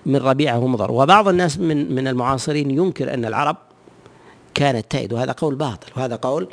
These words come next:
باطل، وذلك أن الله عز وجل قد أثبته هنا، وقد ثبت أيضًا في الحديث،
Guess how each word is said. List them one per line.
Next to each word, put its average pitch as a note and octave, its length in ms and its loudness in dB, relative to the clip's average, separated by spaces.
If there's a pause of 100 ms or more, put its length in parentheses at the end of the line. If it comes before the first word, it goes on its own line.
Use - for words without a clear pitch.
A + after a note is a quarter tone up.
(420)
باطل، F3+ 300 -4
وذلك D#3 320 -4
أن D3 120 -2
الله D#3 140 -2
عز C#3+ 160 -4
وجل D3 260 -4
قد C#3 200 -6
أثبته D3+ 320 -6
هنا، D#3+ 240 -6
وقد G#2+ 200 -8
ثبت F#3 320 -4
أيضًا E3 300 -6
في C#3+ 80 -10
الحديث، D3+ 360 -8